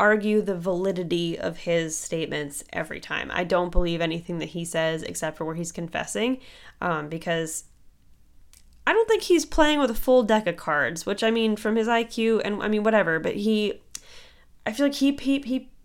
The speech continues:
wow, he paints this picture of himself for himself to rationalize his actions, even though, like, you're still in the wrong, dude. It, like, you're, you're painting yourself, you're trying to paint yourself in a better light, but honestly, in my opinion, you're just making yourself look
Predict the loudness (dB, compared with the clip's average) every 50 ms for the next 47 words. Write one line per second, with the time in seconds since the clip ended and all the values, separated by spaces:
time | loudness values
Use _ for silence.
0 | -20 -20 -14 -8 -2 0 0 2 0 0 -4 -8 -16 -20 -20 -8 -4 -4 -2 0
1 | 2 2 4 2 0 -2 -6 -6 -6 -6 -6 -6 -6 -6 -6 -6 -4 -2 -2 -2
2 | 0 0 0 0 0 -2 -4 -6 -8 -8 -6 -6 -4 -4 -4 -4 -4 -4 -4 -2
3 | 0 0 2 0 -2 -4 -4 -2 -2 -4 -4 -6 -8 -6 -4 -2 -2 -2 -4 -4
4 | -6 -6 -6 -6 -6 -8 -10 -8 -6 -6 -4 -4 -4 -6 -6 -6 -6 -6 -6 -4
5 | -4 -2 0 2 2 2 0 -2 -6 -12 -20 -20 -20 -20 -20 -20 -20 -20 -20 -20
6 | _ -20 -20 _ -20 -20 _ _ -20 -20 -20 -20 -20 -20 -16 -2 2 2 2 4
7 | 2 0 2 4 6 6 8 8 6 6 6 6 6 6 6 4 4 2 0 -2
8 | -4 -2 2 4 6 6 6 4 2 2 2 2 2 2 2 0 -2 -2 0 2
9 | 2 2 2 2 0 2 4 4 6 6 6 6 6 6 6 4 4 4 2 2
10 | 2 2 2 2 2 2 4 4 4 4 2 0 0 0 0 -2 -2 -2 -2 -2
11 | -2 -2 0 0 0 2 0 -2 0 2 2 2 4 4 4 4 4 2 0 0
12 | 0 2 2 2 2 0 2 2 2 2 4 4 2 2 2 4 2 2 2 2
13 | 0 -2 -2 0 0 0 0 0 0 0 0 0 0 -2 -2 -2 -4 -6 -6 -6
14 | -8